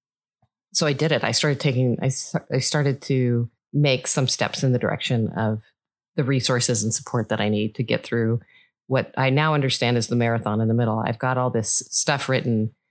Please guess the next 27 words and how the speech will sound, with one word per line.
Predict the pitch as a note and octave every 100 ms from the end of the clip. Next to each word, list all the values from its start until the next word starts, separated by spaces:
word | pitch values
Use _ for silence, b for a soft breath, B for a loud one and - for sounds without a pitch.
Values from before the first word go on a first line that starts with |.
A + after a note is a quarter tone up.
| _ _
and | C#3+
now | C3
I'm | A#2+ A#2+
sort | C3
of | A#2+
muddling | A#2+ B2 A#2 A2+ A2
through, | - A#2+ A2+ A2 -
you | C3+
know, | A2+ G#2
ninety | G#2+ B2 B2 B2
thousand | A2 G#2+ A2+ A2+
words | A#2 A2+ -
to | C3
try | - A#2+
to |
figure | A2+ C#3 B2 A#2
out | A2 - -
exactly | B2+ C#3 A#2+ - B2
what | A2
the | -
nugget, | A#2 A#2 A2 -
what | - -
the |
story | - - B2+ A#2+ G#2+
actually | A2 - A#2 G2+
is | G#2+
about. | - - - -